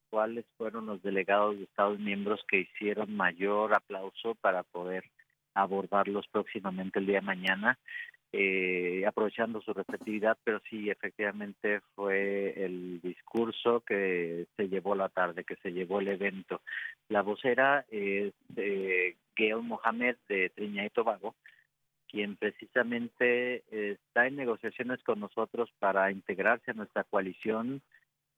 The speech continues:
Sería la primera organización que tendríamos de Trinidad y Tobago en la historia de nuestra coalición.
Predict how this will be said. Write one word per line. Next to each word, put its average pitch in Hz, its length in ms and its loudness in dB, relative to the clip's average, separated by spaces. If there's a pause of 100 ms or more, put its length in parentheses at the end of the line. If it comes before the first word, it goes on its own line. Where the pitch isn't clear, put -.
Sería 101 320 2
la 104 160 4
primera 101 540 0
organización 104 960 -2 (560)
que 90 1200 0
tendríamos 113 640 0
de 98 80 -2
Trinidad 101 400 -2
y 113 100 -4
Tobago 95 400 2
en 104 60 -12
la 98 60 -14
historia 101 340 -4
de 95 120 -6
nuestra 90 300 -8
coalición. 92 560 -2